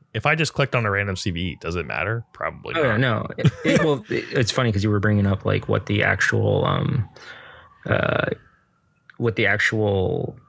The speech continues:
Speaker 2: C V Es would say, like, the, on, like, on the description. It's like, the, here's one of the ones that, um, that, that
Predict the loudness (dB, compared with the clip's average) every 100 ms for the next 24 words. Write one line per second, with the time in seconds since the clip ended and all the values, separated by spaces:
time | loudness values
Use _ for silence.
0 | -12 -6 0 2 2 2 2 2 0 0
1 | 2 2 0 0 -2 0 0 0 0 2
2 | 2 2 2 0 2 2 2 0 -2 0
3 | 2 2 2 2 2 2 0 2 2 2
4 | 2 2 2 -2 -2 0 0 0 -2 -2
5 | -2